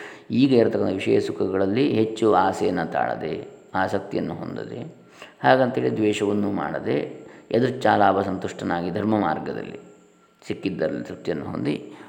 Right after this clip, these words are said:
ಮಾಡ್ತಕ್ಕಂಥದ್ದು, ಹ್ಮ್, ಅನುಭವಿಸ್ತಕ್ಕಂಥದ್ದು. ಇರಲಿ, ಇನ್ನು ಕಥೆಯನ್ನು ಮುಂದೆ ನೋಡೋಣ.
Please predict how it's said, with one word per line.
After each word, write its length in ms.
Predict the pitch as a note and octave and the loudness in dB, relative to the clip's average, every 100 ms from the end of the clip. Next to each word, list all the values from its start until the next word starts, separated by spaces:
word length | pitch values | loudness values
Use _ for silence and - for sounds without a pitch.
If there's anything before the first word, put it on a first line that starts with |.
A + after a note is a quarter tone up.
| - | -4
ಮಾಡ್ತಕ್ಕಂಥದ್ದು, 840 | G2+ F#2+ - - - - - - - - _ _ - | -2 0 -4 -10 -12 -12 -16 -16 -20 -20 _ _ -12
ಹ್ಮ್, 220 | F#2 A#2 C3 - - - | -10 -10 -14 -20 -20 -6
ಅನುಭವಿಸ್ತಕ್ಕಂಥದ್ದು. 840 | G#2+ E2 - - - - - - | -4 -2 -4 -8 -14 -16 -16 0
ಇರಲಿ, 400 | C3 C3 F2+ D#2 - - - C3 | 2 4 0 -6 -12 -16 -4 4
ಇನ್ನು 240 | D3 A#2+ | 6 6
ಕಥೆಯನ್ನು 420 | A2 A2 G#2+ G2+ | 4 4 2 2
ಮುಂದೆ 600 | F#2+ F#2+ G2 - E2 C#2 | 0 0 0 -2 -2 -2
ನೋಡೋಣ. 320 | E2+ E2+ F2+ | -2 -2 -2